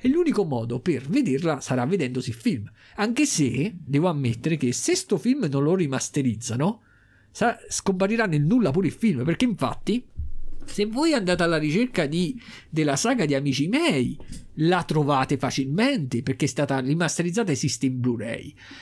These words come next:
ma sia, eh, Parenti Serpenti che quell'altro film che mi dovrò vedere sempre di Monicelli, che si chiama Panni Sporchi,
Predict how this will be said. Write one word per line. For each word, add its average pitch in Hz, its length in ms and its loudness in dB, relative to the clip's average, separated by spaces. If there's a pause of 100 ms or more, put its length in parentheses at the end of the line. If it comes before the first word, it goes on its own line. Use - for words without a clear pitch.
(160)
ma 170 140 0
sia, 302 600 0
eh, 160 340 2
Parenti 202 360 0
Serpenti 120 760 -2
che 180 180 -2
quell'altro 147 480 0
film 156 240 0
che 127 80 0
mi 131 100 -2
dovrò 139 260 0
vedere 143 380 0
sempre 135 260 -2
di 131 200 2
Monicelli, 139 840 0 (380)
che - 80 -4
si 113 160 -2
chiama 151 360 0
Panni 143 280 0
Sporchi, - 680 -2